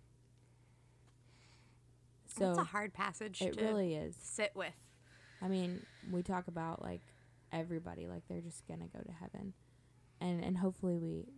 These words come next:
Speaker 2: we all do. But the path is narrow. And it's hard to get there. And you have to just be aware of the truth.
Speaker 1: Right.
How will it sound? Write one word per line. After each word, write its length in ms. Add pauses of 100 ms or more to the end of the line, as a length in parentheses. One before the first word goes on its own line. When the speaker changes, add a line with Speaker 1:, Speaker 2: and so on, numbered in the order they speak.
Speaker 2:
we 160
all 160
do. 420 (2250)
But 160
the 60
path 280
is 160
narrow. 580 (1300)
And 540
it's 180
hard 600 (760)
to 100
get 260
there. 220 (240)
And 200
you 100 (100)
have 200 (1500)
to 340 (640)
just 220
be 140
aware 380
of 120
the 100
truth. 380 (1120)
Speaker 1:
Right. 260